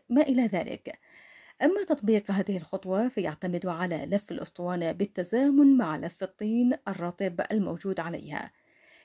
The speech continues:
يستمر تشكيل جوف المزهرية حتى يصل الصانع إلى حجمها المطلوب، وقد تستخدم قوالب جاهزة تساعد على تجويف هذه المزهريات بطريقة سهلة جدًا وسريعة ودقيقة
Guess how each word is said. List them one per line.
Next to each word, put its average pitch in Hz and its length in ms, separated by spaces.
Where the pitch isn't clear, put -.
يستمر 170 500
تشكيل 196 720
جوف 180 300
المزهرية 170 880
حتى - 280
يصل 180 480
الصانع 247 540
إلى 240 180
حجمها 233 540
المطلوب، 175 540
وقد 226 380
تستخدم 233 640
قوالب 202 520
جاهزة 196 540
تساعد 240 480
على 202 280
تجويف 208 580
هذه 185 300
المزهريات 165 800
بطريقة 165 640
سهلة 220 520
جدًا 214 460
وسريعة 202 680
ودقيقة 254 880